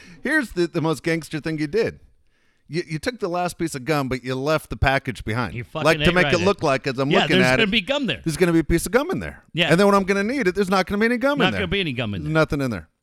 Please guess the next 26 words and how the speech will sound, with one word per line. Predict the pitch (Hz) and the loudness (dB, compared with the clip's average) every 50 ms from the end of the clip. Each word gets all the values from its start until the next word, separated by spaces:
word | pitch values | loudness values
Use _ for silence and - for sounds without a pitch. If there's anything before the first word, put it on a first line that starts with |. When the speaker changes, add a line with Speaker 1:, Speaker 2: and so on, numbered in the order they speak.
| _ _ | _ _
Speaker 1:
You | - 139 | -10 -6
couldn't | - - 226 233 202 - | -2 -2 -2 -2 0 0
throw | 196 196 196 | 0 0 2
it | 185 | 0
away. | 160 147 156 147 131 | 0 0 0 0 0
You | 117 117 | 0 -2
just | 120 127 - | -4 -4 -2
had | 135 127 | -2 -2
to | 123 120 | -2 -2
leave | 127 131 120 | -2 -2 -2
it | 117 - | -4 -4
like, | 101 101 98 98 87 _ _ _ _ _ _ _ _ _ _ - - | -4 -4 -4 -4 -6 _ _ _ _ _ _ _ _ _ _ -8 -2
like | - 143 151 - | 0 0 0 2
the, | - 175 160 156 151 107 87 | 2 2 4 4 2 0 -2
Speaker 2:
Yeah. | - - - - | -8 -14 -8 -4
Speaker 1:
like | 156 160 147 - | -4 -4 -2 -2
the | 185 175 | -2 -2
move | 170 170 170 185 185 190 160 | -2 0 0 0 0 2 0
in, | 180 175 170 165 - | -2 -2 -4 -4 -4
in, | 156 170 165 - - - | -4 -4 -4 -6 -6 -4
in | 151 160 160 156 151 151 151 - - - - | 0 0 0 2 0 0 -2 -4 -4 -4 -4
<laughs> | 135 - _ - 202 202 - - 156 160 - 147 - 160 - 160 165 151 | -4 -4 _ -8 -6 -6 -6 -6 -8 -8 -8 -10 -10 -10 -12 -10 -10 -8
with, | 165 170 165 - - 165 | -8 -10 -10 -10 -10 -10
uh, | 151 147 143 147 139 - _ _ _ _ - - - _ - 156 | -8 -8 -8 -10 -12 -14 _ _ _ _ -20 -20 -20 _ -14 -6
Tommy | - 202 220 233 220 170 | -2 -2 0 2 2 0
Boy, | 117 104 95 87 | 0 -2 -4 -4